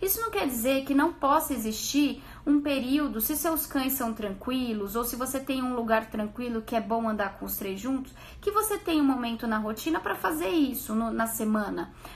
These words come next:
Mas os passeios diários sejam individuais. E o Gui, que tá aqui, o dono da Pepper, da Ginger, do Lemon, quem me acompanha sabe muito bem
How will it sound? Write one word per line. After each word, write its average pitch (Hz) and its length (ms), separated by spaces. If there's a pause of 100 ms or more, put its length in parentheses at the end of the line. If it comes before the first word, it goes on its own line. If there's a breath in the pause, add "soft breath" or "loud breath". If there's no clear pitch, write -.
Mas 349 380
os 277 140
passeios 247 580
diários 196 800 (180 loud breath)
sejam 269 560
individuais. 233 1000 (360 loud breath)
E 285 240
o 320 180
Gui, 294 720
que 269 120
tá 247 240
aqui, 277 340
o 254 80
dono 247 180
da 240 140
Pepper, 247 560
da 214 160
Ginger, 226 560
do 208 100
Lemon, 254 540 (260 loud breath)
quem 320 520
me 269 280
acompanha 254 720 (400)
sabe 302 640 (120)
muito 339 520
bem 247 640